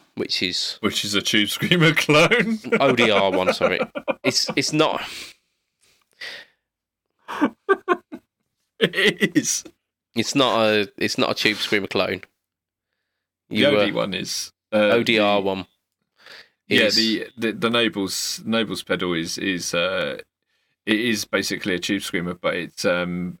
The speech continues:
Speaker 2: people say it's really, really, really good. I think I played it in Germany. I, I hung out, hung out with the guys for a little while from Nobles. They're, they're nice guys.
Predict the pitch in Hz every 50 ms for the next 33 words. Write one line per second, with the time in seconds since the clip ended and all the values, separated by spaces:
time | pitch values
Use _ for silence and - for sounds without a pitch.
0 | _ _ _ 135 160 160 - 113 - - - 98 - - - - 85 101 107 104
1 | 101 98 92 90 90 92 92 92 90 87 87 87 90 92 - 98 87 117 127 -
2 | - - - 214 262 285 - - 240 214 - - - 196 220 220 185 139 95 -
3 | - 101 - - 131 143 151 147 131 113 98 95 - - - 127 131 123 127 135
4 | 123 - 180 175 170 170 165 - - _ - 165 170 170 175 175 123 - 90 -
5 | 90 - - 80 85 98 98 - - - 95 92 92 - - 95 90 90 92 98
6 | 101 - _ _ 98 95 92 87 85 82 92 95 92 - - 104 101 92 - 117
7 | 117 117 120 - _ - 123 123 135 131 127 - - 131 120 107 92 87 - -
8 | -